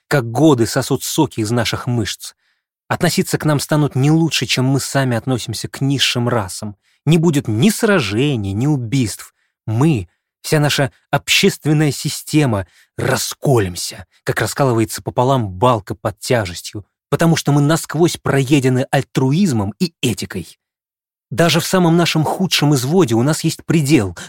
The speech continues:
Тот момент, когда мы восклицаем: «Нет, это уже слишком», потому что нас веригами отягощают принципы. Кажется, она произнесла всего две фразы. «Считайте, мы участвуем с вами в скачках, и у нас фора, и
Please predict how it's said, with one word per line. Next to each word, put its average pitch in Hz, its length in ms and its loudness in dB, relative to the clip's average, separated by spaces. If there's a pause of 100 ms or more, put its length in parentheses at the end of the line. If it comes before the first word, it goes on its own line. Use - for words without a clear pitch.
(100)
Тот 226 240 6
момент, 175 380 2
когда 139 220 0
мы 156 120 4
восклицаем: 156 680 2
«Нет, 320 300 0
это 151 160 -4
уже 160 140 -4
слишком», 214 640 2 (200)
потому 180 260 2
что - 160 0
нас 170 400 2 (260)
веригами 147 800 4
отягощают 147 640 0
принципы. 110 800 0 (480)
Кажется, 165 360 0
она 165 120 2
произнесла 156 520 -2
всего 151 300 -2
две 123 200 -2
фразы. 92 480 -6 (300)
«Считайте, 220 680 0
мы 160 180 4
участвуем 151 640 0
с - 180 -8
вами 147 420 0
в - 80 -16
скачках, - 680 -10 (380)
и 160 80 4
у 123 120 0
нас 196 300 -2 (200)
фора, - 500 0 (500)
и 151 300 4